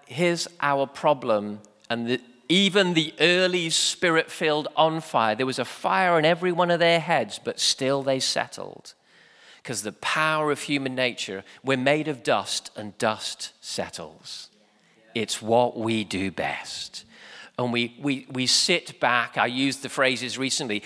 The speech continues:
into that comfy old sofa of a job.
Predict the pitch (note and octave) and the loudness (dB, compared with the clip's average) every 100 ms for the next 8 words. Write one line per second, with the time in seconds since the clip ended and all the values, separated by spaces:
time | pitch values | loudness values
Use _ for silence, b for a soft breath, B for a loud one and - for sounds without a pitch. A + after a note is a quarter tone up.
0 | B - D3+ C3 A#2+ - - E3+ E3 - | B -4 -2 2 0 0 -2 -2 -2 -4
1 | D#3+ - D3+ D3+ C#3+ C3 - - D#3 C#3 | -4 2 4 4 0 0 0 2 0 0
2 | - G#2+ A2 G2+ F#2 B2+ G#2 E2+ - | -2 -2 -2 -4 -4 -4 -4 -6 -10